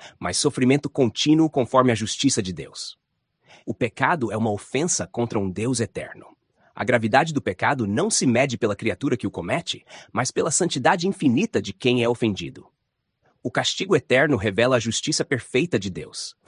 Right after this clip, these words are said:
Deus não ignora o mal. Ele o pune com justiça proporcional à sua ofensa. Quando entendemos que Cristo suportou em nosso lugar a pena equivalente a um inferno eterno,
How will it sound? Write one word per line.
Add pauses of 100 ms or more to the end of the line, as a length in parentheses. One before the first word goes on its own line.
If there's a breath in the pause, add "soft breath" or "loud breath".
(220 soft breath)
Deus
não
ignora
o
mal. (300)
Ele
o
pune
com
justiça
proporcional
à
sua
ofensa. (920)
Quando
entendemos
que
Cristo
suportou
em
nosso
lugar
a
pena
equivalente
a
um
inferno
eterno,